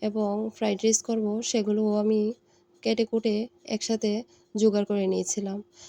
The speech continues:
আর এদিক দিয়ে আমি চাইনিজ ভেজিটেবলের জন্য চিকেনটাকে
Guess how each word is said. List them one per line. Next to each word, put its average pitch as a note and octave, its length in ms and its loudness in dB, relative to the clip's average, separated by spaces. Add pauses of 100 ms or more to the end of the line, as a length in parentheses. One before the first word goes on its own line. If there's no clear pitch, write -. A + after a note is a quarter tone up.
(140)
আর G#3 140 0
এদিক G#3+ 280 2
দিয়ে A#3+ 140 0
আমি A#3 220 2 (360)
চাইনিজ G#3+ 340 2
ভেজিটেবলের A3 560 0
জন্য A3+ 460 -2 (640)
চিকেনটাকে A3+ 720 0